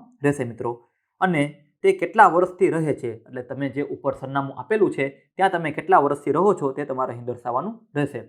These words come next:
ત્યારબાદ તમે જે જગ્યા પર મકાન બનાવવા માંગો છો તે પ્લોટની માહિતી તમારે વારમાં આપવાની રહેશે, એટલે કે પચાસ વાર છે, સો વાર છે, જેટલા વારની જગ્યા હોય તમારે અહીં દર્શાવવાની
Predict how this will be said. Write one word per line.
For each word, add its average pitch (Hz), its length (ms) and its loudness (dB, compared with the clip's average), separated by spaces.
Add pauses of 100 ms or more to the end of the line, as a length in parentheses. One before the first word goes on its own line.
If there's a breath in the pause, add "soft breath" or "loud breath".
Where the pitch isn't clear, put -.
ત્યારબાદ 165 360 2
તમે 175 160 -2
જે 180 140 0
જગ્યા 135 280 0
પર 143 240 0
મકાન 147 300 0
બનાવવા 143 280 2
માંગો 175 260 2
છો 156 260 -4
તે 185 100 2
પ્લોટની 170 380 0
માહિતી 160 380 0
તમારે 135 340 -2
વારમાં 135 400 0
આપવાની 127 340 -8
રહેશે, 151 180 -6
એટલે - 340 -10
કે 135 100 -10
પચાસ 151 400 -4
વાર 147 160 6
છે, 147 220 -4
સો 139 260 -2
વાર 139 240 4
છે, 151 120 -4 (280 soft breath)
જેટલા 165 240 4
વારની 135 200 2
જગ્યા 143 300 -2
હોય 175 140 2
તમારે 131 280 -4
અહીં 123 80 -10
દર્શાવવાની 131 520 -4